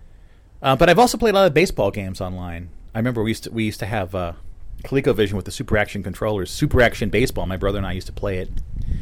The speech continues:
And that also is kinda like a rock, paper, scissors things where, the, you know, the, the pitcher, I guess, you know, I guess, like, someone tells them, is it usually to, like, what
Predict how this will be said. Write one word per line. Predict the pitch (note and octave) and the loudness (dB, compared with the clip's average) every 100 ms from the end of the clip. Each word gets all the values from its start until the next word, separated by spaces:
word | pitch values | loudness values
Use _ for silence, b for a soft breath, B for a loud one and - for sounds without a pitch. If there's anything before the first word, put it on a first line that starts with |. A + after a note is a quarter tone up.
| B B | B B
And | A2+ | 2
that | C#3 | 2
also | B2+ C#3+ D3+ A#2+ | 6 6 6 2
is | |
kinda | - A2+ | 2 0
like | G2+ | 0
a | G2+ | 0
rock, | G2+ - | 0 0
paper, | A2 G#2+ | -4 -2
scissors | F#2 G2+ G#2 - | -2 -2 -2 -4
things | F2 F2 | -6 -6
where, | G2 F#2 | -4 -4
the, | D2+ | -4
you | A#2+ | -4
know, | F#2 F2 b b b b b b b b b b - - | -4 -6 b b b b b b b b b b -16 -4
the, | A2 G2+ - B B B B - - - - - - - - - - - - | 0 0 -2 B B B B -14 -16 -18 -18 -16 -16 -16 -16 -18 -18 -14 -8
the | G#2+ | 2
pitcher, | C#3 C#3 - A2 G2 | 4 4 4 2 2
I | G2+ | 0
guess, | G#2+ - - | 0 -2 -6
you | C#3 | -4
know, | G#2+ | -2
I | F#2+ | -2
guess, | A2 - | -4 -4
like, | G#2 - - - - - | -6 -6 -18 -20 -20 -14
someone | - C#3 A2 | -2 0 2
tells | - C3+ B2+ G#2+ | 2 6 4 4
them, | A#2 F#2+ F2+ D#2 - - - - - - | 0 0 -4 -8 -20 -20 -20 -20 -20 -8
is | G#2+ | -4
it | A#2 | -2
usually | B2+ A#2+ - - - | -2 -2 -6 -14 -6
to, | - - | -8 -4
like, | G2+ G2+ | -6 0
what | A#2 | 0